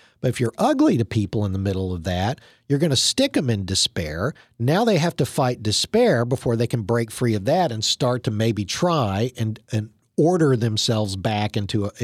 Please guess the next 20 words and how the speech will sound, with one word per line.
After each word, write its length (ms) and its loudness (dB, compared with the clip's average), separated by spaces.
into 240 -2
a 100 -2
right 360 -6
conduct. 640 -4
So 140 -2
we 100 2
gotta 260 2
be 100 0
supportive 640 0
of 140 -2
people, 500 -4
even 260 2
though 120 2
that 180 -2
may 160 0
not 240 -2
be 260 0
our 180 0
natural 520 -2
instinct. 480 -4